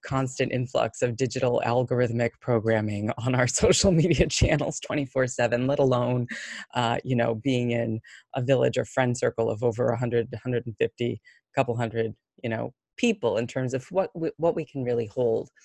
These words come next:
And so, um, our internal nervous system and our internal way of being able to kind of grok relationships and safety, um, I think is, is, is another piece. And you're talking about the bigger macro piece of, you know, how does this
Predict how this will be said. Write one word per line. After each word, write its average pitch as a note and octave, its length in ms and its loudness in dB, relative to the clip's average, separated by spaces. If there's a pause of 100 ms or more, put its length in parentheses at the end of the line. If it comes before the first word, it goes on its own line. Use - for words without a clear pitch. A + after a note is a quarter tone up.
(440)
And D3+ 180 -2
so, B2 420 0
um, A#2+ 480 -6 (200)
our C3 220 -2
internal C3 460 -2
nervous A2+ 380 -6
system A2+ 380 -6
and A2 100 -4
our A2+ 100 -2
internal C#3+ 500 -4
way A2 160 -2
of G#2+ 120 -4
being A2+ 220 -4
able A2+ 180 -2
to A#2 80 -8
kind A2+ 240 -6
of G#2 80 -6
grok A2+ 380 0 (100)
relationships A2 680 -4
and G#2+ 140 -10
safety, G#2+ 500 -6 (420)
um, A2+ 280 -4 (100)
I A2+ 80 -4
think A2+ 240 -8
is, A2 240 -2
is, A#2 260 -2
is A2+ 140 -4
another A#2 340 0
piece. G2+ 500 -8
And A#2+ 120 -2
you're C3 120 2
talking G#2+ 360 -6
about G2 220 -6
the A#2 80 -8
bigger G#2 260 -4
macro A#2 480 -2
piece - 340 -12
of, G2 300 -4 (480)
you B2+ 80 -2
know, A2 300 -4
how C3+ 160 0
does C3 160 0
this - 220 -6